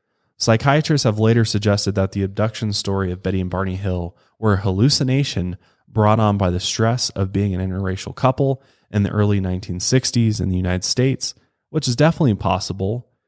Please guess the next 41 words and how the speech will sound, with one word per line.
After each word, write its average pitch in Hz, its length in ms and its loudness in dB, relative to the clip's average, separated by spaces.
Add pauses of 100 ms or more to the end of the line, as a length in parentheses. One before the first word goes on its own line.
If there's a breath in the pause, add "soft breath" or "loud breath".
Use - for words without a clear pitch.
(120)
But 117 280 2
Betty 135 260 4
has 117 120 2
always 120 400 2
denied 107 540 -2
this 107 160 -2
suggestion, 101 640 0
noting 101 300 4
her 104 120 0
relationship 101 460 -2
with 95 160 -4
Barney 98 260 -4
was 87 160 -6
happy 139 560 2 (380 soft breath)
and 101 320 2
that 104 300 -2
their 101 100 0
interracial 101 540 0
marriage 95 520 -2 (300)
had 104 180 -2
nothing 120 380 2
to 101 60 2
do 110 200 4
with 104 240 2
the 90 120 0
stress 95 360 0
that 92 140 -2
they 90 100 -4
had, 92 420 -4 (360)
and 113 100 2
it 110 80 2
never 131 240 2
caused 117 320 0
any 110 160 2
notable 101 400 2
problems 107 400 2
with 95 100 -2
their 90 120 -6
friends 90 300 -4
or 87 60 -6
family. 117 420 -4